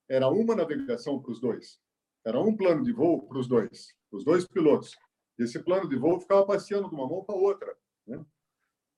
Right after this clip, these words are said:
Depois, com o tempo, eles foram aumentando pra dois planos de voo, mas eu acredito que foi depois do acidente, não antes. Tá? Quando eu entrei na Varig, eu peguei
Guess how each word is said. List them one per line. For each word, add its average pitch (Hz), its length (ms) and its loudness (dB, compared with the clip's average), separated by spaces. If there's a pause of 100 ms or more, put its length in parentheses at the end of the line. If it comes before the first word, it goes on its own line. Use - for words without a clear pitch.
Depois, 233 440 4
com 214 180 2
o 196 80 4
tempo, 220 300 2
eles 185 160 -6
foram 190 220 -2
aumentando 185 640 -6
pra 165 120 0
dois 175 240 0
planos 165 300 -2
de 143 100 -8
voo, 110 280 0
mas 98 180 -14 (180)
eu 107 180 -4
acredito 143 360 -10
que 160 80 -8
foi 147 180 -2
depois 139 280 0
do 139 80 0
acidente, 123 420 -2
não 131 240 -2
antes. - 300 -16 (400)
Tá? 107 140 -4
Quando 220 220 6
eu 220 120 8
entrei 160 260 2
na 123 140 -2
Varig, 190 340 -6
eu 117 80 -8
peguei 120 340 -4